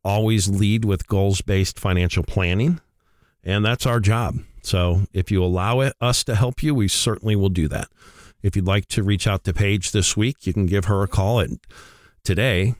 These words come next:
She'll, she'll answer and schedule a time for us to talk, six three oh, four nine two, nineteen twelve, six three zero,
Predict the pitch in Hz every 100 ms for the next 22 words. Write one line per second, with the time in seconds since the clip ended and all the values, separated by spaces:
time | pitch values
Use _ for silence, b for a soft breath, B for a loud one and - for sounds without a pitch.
0 | - - 110 98 80 - 98 92 92 113
1 | 104 98 98 90 - 98 90 87 82 95
2 | 87 95 85 - - 92 113 - 98 -
3 | 98 95 90 90 - 95 90 87 85 -
4 | 98 90 - B B B B B B B
5 | 117 113 - 113 101 123 117 123 143 -
6 | - 120 101 113 107 104